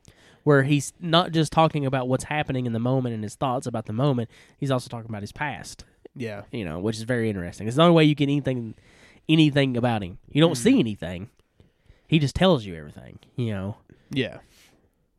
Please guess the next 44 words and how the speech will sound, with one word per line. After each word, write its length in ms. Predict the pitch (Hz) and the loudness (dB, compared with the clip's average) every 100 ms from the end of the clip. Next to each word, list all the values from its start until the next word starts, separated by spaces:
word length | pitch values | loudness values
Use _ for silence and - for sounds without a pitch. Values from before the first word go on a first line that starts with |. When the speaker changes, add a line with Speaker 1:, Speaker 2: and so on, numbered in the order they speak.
| _ _ | _ _
Speaker 1:
It's 180 | 127 135 | -6 -4
awesome. 380 | 110 90 - 90 - - | -4 -6 -10 -18 -20 -6
Angst 240 | 131 131 123 | -4 -2 -4
is 100 | 107 | -4
awesome. 380 | 90 101 90 101 - - - - - - - - | -4 -4 -8 -12 -16 -20 -20 -20 -20 -20 -20 -6
Speaker 2:
It 120 | 180 180 | 0 2
definitely 240 | 180 185 | 2 0
gets 180 | 170 - | -4 -10
the 80 | 151 | -12
seal 180 | 165 | -8
of 60 | 156 | -8
approval. 260 | 139 156 143 | -4 -4 -4
I 40 | |
think 160 | 170 147 | -6 -6
I, 240 | 143 143 - | -6 -6 -10
yeah, 220 | 127 131 | -12 -10
I 40 | 135 | -8
drew 220 | 147 135 | -8 -10
a 40 | |
shitty 300 | - 160 139 | -8 -8 -6
version 300 | 135 135 131 | -6 -8 -8
of 60 | 123 | -6
the 80 | 123 | -4
seal 300 | - 127 127 | -2 0 0
of 60 | 123 | 0
approval 300 | 131 127 127 | 0 4 4
on 60 | - | 6
Speaker 1:
<laughs> 0 | |
Speaker 2:
the 380 | 190 175 165 151 - - | 6 8 6 6 0 -8
paper. 180 | 139 131 | 0 6
Speaker 1:
Which, 160 | 170 170 | 8 8
uh, 180 | 156 147 | 8 6
if 120 | 143 | 4
you 60 | 160 | 6
follow 280 | 185 170 | 8 8
me 160 | 156 156 | 8 6
on 320 | 147 143 127 | 6 4 0
Letterboxd, 680 | - 147 135 123 123 139 - | 2 2 2 0 0 -2 0
Rugged 280 | 131 127 123 | 2 2 0
John 200 | 123 120 | -6 -6
Coffee, 380 | 120 117 - 123 | -8 -8 -8 -8
I 160 | 120 | -6
have 220 | 117 117 | -6 -8
a 160 | 113 | -8